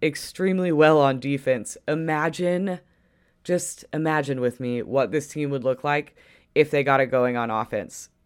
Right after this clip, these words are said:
Oh, I just, we need it to happen, and I think that it will. You know, I, I, I do, I have hope that the offense will get shaped up, but, uh, the defense is so good,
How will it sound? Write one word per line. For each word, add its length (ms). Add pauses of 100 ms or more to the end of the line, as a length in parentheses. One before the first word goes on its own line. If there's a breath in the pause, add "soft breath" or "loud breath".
Oh, 280 (260)
I 80
just, 320 (160)
we 160
need 200
it 140
to 80
happen, 380
and 120
I 80
think 280
that 160
it 80
will. 400 (360 loud breath)
You 120
know, 260 (220)
I, 180
I, 160
I 140
do, 260
I 60
have 200
hope 220
that 140
the 100
offense 420
will 80
get 160
shaped 320
up, 220
but, 380
uh, 240 (880 soft breath)
the 100
defense 480
is 120
so 300
good, 480